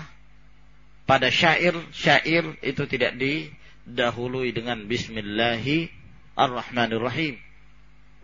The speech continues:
Nah, ini sebagian para ulama.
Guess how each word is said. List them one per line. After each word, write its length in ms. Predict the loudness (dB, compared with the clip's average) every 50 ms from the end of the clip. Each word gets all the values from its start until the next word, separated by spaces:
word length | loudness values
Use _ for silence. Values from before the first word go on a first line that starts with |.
| -20 -20 -20 -20 -20 -20 -20 -20 -20 -20 -20 -20 -20 -20 -20 -20 -20 -20 -20 -20 -20 -20 -20 -18 -6
Nah, 320 | -2 0 0 0 0 -4 -10 -18 -20 -20 -20 -20 -20 -20 -20 -20 -20 -20 -20 -20 -20 -20
ini 80 | -16 -16 -14 -10
sebagian 480 | -6 -2 -2 2 4 6 6 6 6
para 160 | 4 4 4
ulama. 400 | 4 2 0 0 -2 -2 -6 -12